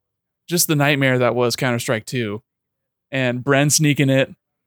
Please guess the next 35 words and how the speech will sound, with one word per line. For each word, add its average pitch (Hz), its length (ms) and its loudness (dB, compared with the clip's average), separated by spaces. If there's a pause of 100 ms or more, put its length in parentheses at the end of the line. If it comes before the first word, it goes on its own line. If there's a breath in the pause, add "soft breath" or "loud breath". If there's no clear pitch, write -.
(140)
and 139 140 -2
me 143 220 2
trying 151 240 2
to 143 60 4
scare 147 300 2
him 147 80 2
out 147 220 2
into 151 220 2
dropping 135 420 2
it, 135 100 2
and 135 80 0
him 143 120 0
dropping 131 320 0
it 131 80 0
later, 127 380 0
and 127 80 -2
me 127 100 -4
picking 139 280 -6
it 131 80 -6
back 131 260 -2
up, 123 240 0
and 131 100 -2
it 135 40 -2
not 127 220 0
getting 135 220 -2
scores 131 520 -2
until, 127 540 -2 (380)
like, 117 200 -4 (100)
literally 135 440 2
a 120 60 2
couple 135 260 -2
weeks 123 240 -2
ago, 117 320 -2
and 123 100 -2
it's 123 120 -8